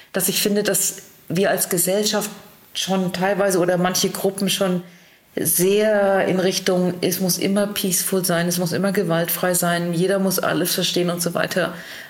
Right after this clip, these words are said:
geht, weil ich finde, das führt zum einen dazu, dass es immer wieder auch Leute gibt, die sich alles erlauben können und ja so-, sozusagen erwarten können von ihren Peers, dass für sich alles okay ist.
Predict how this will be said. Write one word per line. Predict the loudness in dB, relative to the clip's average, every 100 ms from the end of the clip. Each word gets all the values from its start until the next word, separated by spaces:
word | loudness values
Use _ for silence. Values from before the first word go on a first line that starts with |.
| -2
geht, | 0 2 2
weil | 0
ich | 0
finde, | 0 0
das | 0 -2
führt | 0 -2 -2 -4
zum | -2 0 0
einen | 0 0 2 2
dazu, | 0 0 0 0
dass | 0 2
es | 0
immer | 2 2
wieder | 2 2
auch | 0 -4 -14 -20 -20 _ _ _ _ _ _ -6 0
Leute | 0 0
gibt, | 0 -2 0
die |
sich | 0 0
alles | 2 2 2
erlauben | 2 0 0 -2
können | 0 0 0
und | 0 0
ja | 0 2 2
so-, | 0 0 0
sozusagen | -2 0 0 0
erwarten | 0 -2 -2
können | -2 0
von | 0 0
ihren | 0 -2
Peers, | -2 -2 0
dass | -2 -2
für | -2
sich | -2 -2
alles | 0 -2
okay | -4 -2 0 0
ist. | 0 -4